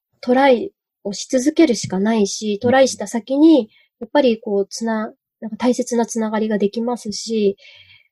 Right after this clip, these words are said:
Speaker 1: うん、っていうことに気づかせてくれた別府と、今お仕事をさせていただいてるのは、
Speaker 2: うん。
Speaker 1: ものすごく嬉しくって、
Speaker 2: うん。
Speaker 1: チームの人もみんないい人たち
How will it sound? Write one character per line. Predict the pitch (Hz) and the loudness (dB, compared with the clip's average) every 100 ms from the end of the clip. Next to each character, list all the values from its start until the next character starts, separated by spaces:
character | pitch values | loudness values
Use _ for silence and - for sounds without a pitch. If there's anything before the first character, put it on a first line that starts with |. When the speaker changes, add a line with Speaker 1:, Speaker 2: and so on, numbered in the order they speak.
| - | -4
Speaker 1:
う | |
ん、 | 220 220 | -2 -2
っ | |
て | 220 - 320 | -4 4 6
い | |
う | 330 | 6
こ | 370 | 4
と | - | 4
に | 330 - | 4 4
気 | 226 | -2
づ | 240 | -2
か | 240 | 0
せ | 247 | -2
て | 214 | -2
く | 202 202 | -2 0
れ | 196 | 0
た | 202 | -2
別 | 185 196 - | 0 -2 -2
府 | - | -6
と、 | - 285 269 | 2 2 4
今 | 254 208 | 0 0
お | |
仕 | 208 220 | -2 -6
事 | 196 196 | -6 -10
を | |
さ | 190 196 | -10 -10
せ | - | -6
て | |
い | 202 | -6
た | 202 | -4
だ | 202 | -6
い | 202 | -8
て | 208 | -8
る | 208 208 | -8 -6
の | 202 | -8
は、 | |
Speaker 2:
う | 202 | -4
ん。 | |
Speaker 1:
も | 214 226 | -2 0
の | 254 | -2
す | 640 | -8
ご | 311 | -8
く | - 175 214 | -4 -4 -2
嬉 | 214 | -4
し | - | -4
く | - 202 | -8 -16
っ | - _ | -18 _
て、 | 202 196 - | -6 -6 -8
Speaker 2:
う | 104 | -10
ん。 | 98 95 95 95 95 | -8 -10 -14 -18 -18
Speaker 1:
チ | - 269 | -2 0
ー | 233 | 0
ム | |
の | 202 | 0
人 | 190 - 202 | -4 -6 -6
も | 190 185 190 _ _ | -4 -4 -8 _ _
み | 214 | -12
ん | |
な | 208 208 | -8 -8
い | 226 | -8
い | 220 | -10
人 | - | -12
た | 196 196 | -12 -12
ち | - | -12